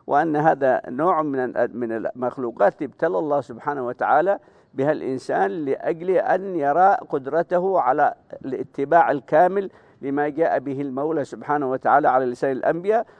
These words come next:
والشيطان استحوذ، قال: "استحوذ عليهم الشيطان فأنساهم ذكر الله". استحوذ على قابيل أول من استحوذ عليه، ثم قس على ذلك،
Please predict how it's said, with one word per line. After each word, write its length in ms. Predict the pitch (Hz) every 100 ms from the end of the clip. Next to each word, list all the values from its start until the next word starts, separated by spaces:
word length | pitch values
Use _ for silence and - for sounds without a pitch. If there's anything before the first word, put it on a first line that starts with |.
| _
والشيطان 460 | - - 165 220 208
استحوذ، 440 | 190 170 160 123 - -
قال: 140 | 135
"استحوذ 440 | 131 - - 180 160
عليهم 380 | 120 160 151 147
الشيطان 540 | - 135 135 190 185
فأنساهم 540 | 160 156 147 160 151
ذكر 240 | 135 - 135
الله". 280 | 131 117 - - - _
استحوذ 440 | - 170 165 160
على 420 | 131 151 147 143 - _ - 120 -
قابيل 440 | 127 131 170 185
أول 260 | - 160 147
من 120 | 147
استحوذ 440 | 143 147 151 143
عليه، 340 | 127 147 220 220 - _
ثم 240 | - 233 214
قس 260 | 185 196
على 180 | - 175
ذلك، 380 | 165 170 135